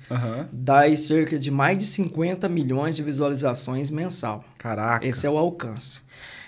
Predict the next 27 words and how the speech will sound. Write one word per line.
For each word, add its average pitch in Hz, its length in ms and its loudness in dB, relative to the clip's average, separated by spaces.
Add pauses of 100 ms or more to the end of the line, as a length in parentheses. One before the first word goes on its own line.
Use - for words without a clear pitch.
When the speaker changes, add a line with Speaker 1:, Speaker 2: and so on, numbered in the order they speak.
Speaker 2:
É, 131 400 4
uma 135 160 4
boa 190 300 2
parte 165 400 2
desse 131 260 -2
alcance 151 480 0
vem 147 420 0
do 165 140 -4
Facebook, 151 680 -2 (640)
é, 117 160 -4
ainda. 117 380 -6 (600)
O 135 60 0
YouTube 160 380 2
a 156 40 2
gente 151 200 -2
tem 143 220 -4
na 135 100 -2
faixa 135 260 -4
de 127 80 -8
seis 127 380 -4
milhões. 151 680 2 (200)
Speaker 1:
Ah, 165 180 4
o 151 320 4
Facebook 175 420 0
não 226 80 -2
remunera, 151 460 4
né? 156 160 -2